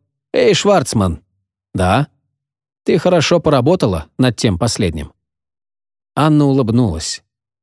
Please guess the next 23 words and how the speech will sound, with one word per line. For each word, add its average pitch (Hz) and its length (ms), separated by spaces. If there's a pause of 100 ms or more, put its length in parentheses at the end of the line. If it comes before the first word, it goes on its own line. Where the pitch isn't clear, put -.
(340)
Хелл 214 300
любил 175 380
похвалить 131 480
своих 117 260
коллег, 101 420 (200)
её, 131 340
следователей, 147 880
работавших 135 580
на 120 100
месте 120 300
преступления, 104 760
патрульных. 127 680 (540)
Ещё 208 360
одно 147 200
из 131 260
его 110 220
приятных 95 500
качеств. - 540 (840)
«Спасибо, 143 540
Хелл». 95 320 (840)
Она 156 180
закончила 165 500
разговор, 139 560